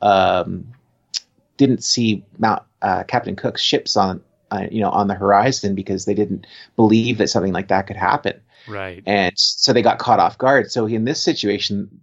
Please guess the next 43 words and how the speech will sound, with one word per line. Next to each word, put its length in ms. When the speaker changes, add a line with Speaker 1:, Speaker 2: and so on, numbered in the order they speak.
Speaker 1:
the, 420
the 100
person 460
is 80
not 180
really 220
able 200
to 100
fathom 580
what 160
it 100
is 200
that's 180
going 340
on 220
here 600
or 40
what's 220
on 100
my 100
back, 300
but 80
they'll 100
keep 200
asking 240
me 80
questions 340
like, 160
"That 120
looks 160
like 80
a 60
big 200
tent." 340
I'm 100
like, 200
"Well, 280
actually, 420
it's 200
a 120
aircraft, 880
and 140
I'm 400